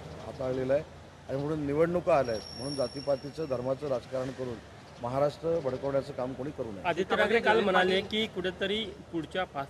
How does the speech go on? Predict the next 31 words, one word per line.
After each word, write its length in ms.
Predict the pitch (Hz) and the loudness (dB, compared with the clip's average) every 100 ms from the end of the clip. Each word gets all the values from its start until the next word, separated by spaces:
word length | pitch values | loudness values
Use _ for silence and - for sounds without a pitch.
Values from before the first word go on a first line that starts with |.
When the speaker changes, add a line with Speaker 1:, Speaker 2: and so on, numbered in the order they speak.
| - | -8
Speaker 2:
ते 80 | 165 | -8
सहा 220 | 151 143 | -4 -2
महिन्यामध्ये 560 | 143 143 143 139 151 | -2 0 -2 -2 -4
केंद्रामध्ये 1000 | 170 - - 139 131 147 160 - 147 139 | -6 -10 -10 -6 -4 -4 -6 -8 -6 -4
मोठा 200 | 143 147 | -2 -2
भूकंप 480 | 131 117 - 139 135 | -4 -8 -8 -8 -6
येईल 140 | 151 | -6
आणि 120 | 151 165 | -6 -8
सत्ता 340 | 127 - 139 | -12 -10 -10
परिवर्तन 540 | - 123 117 110 - | -8 -8 -6 -8 -8
होईल. 380 | 107 101 98 - - - - - - - - - | -12 -12 -14 -16 -16 -16 -16 -16 -16 -16 -16 -6
Speaker 1:
इथे 160 | 170 | -4
पण 140 | 165 175 | 0 2
अडीच 200 | 156 151 | 2 2
वर्षापासून 580 | 151 143 143 147 147 | 0 0 -2 -2 -2
ते 80 | 151 | -2
म्हणत 220 | 139 135 | -2 -2
होते 240 | 131 123 123 | -4 -6 -8
की 100 | 127 | -6
महाराष्ट्रामध्ये 680 | 120 123 127 - 123 127 | -4 -2 -4 -4 -4 -4
सत्ता 260 | 120 117 127 | -6 -6 -6
परिवर्तन 500 | 117 123 120 113 110 | -2 -2 -2 -4 -6
होईल. 200 | 113 98 - - - - | -6 -8 -10 -18 -18 -10
आम्ही 180 | 117 139 | -4 0
आता 200 | 139 147 | 2 2
शिंदे 300 | 143 131 139 | -4 -4 -2
साहेबांच्या 420 | 135 139 139 139 | 0 0 0 0
नेतृत्वाखाली 680 | 139 127 127 135 127 131 160 | -2 -4 -4 -4 -2 -2 -2
निवडणुकीला 600 | 143 139 135 131 139 135 | -2 -2 -2 -4 0 0
सामोरं 320 | 131 127 127 123 | 2 -2 -4 -4
जातोय. 340 | 117 92 | -4 -6